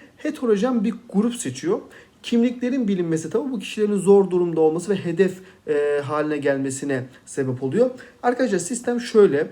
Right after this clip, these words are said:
büyük ihtimal, yani bununla ilgili çok net veriler, işte şöyle böyle süreç böyle ilerliyor değil de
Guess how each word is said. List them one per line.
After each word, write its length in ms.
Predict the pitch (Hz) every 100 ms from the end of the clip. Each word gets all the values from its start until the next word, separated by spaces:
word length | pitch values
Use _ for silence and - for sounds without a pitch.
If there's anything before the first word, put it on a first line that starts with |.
| -
büyük 240 | 151 127
ihtimal, 380 | 131 135 135 196 - -
yani 180 | 147 143
bununla 180 | 170 190
ilgili 180 | 190 190
çok 200 | 190 156
net 380 | 156 202 - 147
veriler, 440 | 147 143 139 135 - -
işte 140 | 165
şöyle 380 | 131 160 160 147
böyle 220 | 156 151
süreç 400 | 139 - 151 -
böyle 180 | 151 147
ilerliyor 420 | 143 147 143 147
değil 240 | 262 240
de 100 | 131